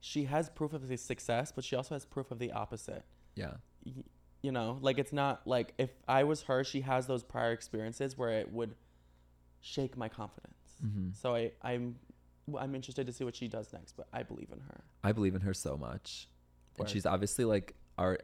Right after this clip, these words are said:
Speaker 2: she's approaching being, like, household name, I feel. But
Speaker 1: I
Speaker 2: we'll see.
Speaker 1: agree.
Speaker 2: We'll see.
Speaker 1: Yeah. I think her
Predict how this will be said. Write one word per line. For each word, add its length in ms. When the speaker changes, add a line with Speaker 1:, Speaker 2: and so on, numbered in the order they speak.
Speaker 2:
she's 180
approaching 680
being, 240
like, 220
household 460
name, 240
I 60
feel. 300
But 120
Speaker 1:
I 20
Speaker 2:
we'll 100
see. 220
Speaker 1:
agree. 200
Speaker 2:
We'll 120
see. 140
Speaker 1:
Yeah. 260
I 100
think 320
her 460